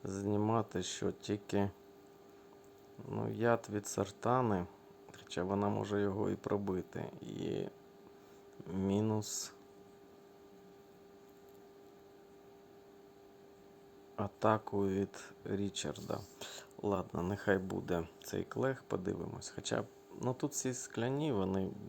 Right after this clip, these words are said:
пробивають потужно. Тому два лікаря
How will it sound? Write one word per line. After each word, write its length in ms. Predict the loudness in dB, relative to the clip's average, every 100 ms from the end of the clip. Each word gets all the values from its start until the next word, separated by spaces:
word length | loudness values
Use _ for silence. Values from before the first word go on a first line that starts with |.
| -4
пробивають 760 | 2 2 4 4 6 4 0 -2
потужно. 600 | -4 0 -2 0 -2 -4 -8 -20 -20 -20 -20 -20 -20 -20 -4
Тому 260 | 0 2 2
два 200 | 2 4
лікаря 560 | 4 2 4 6 4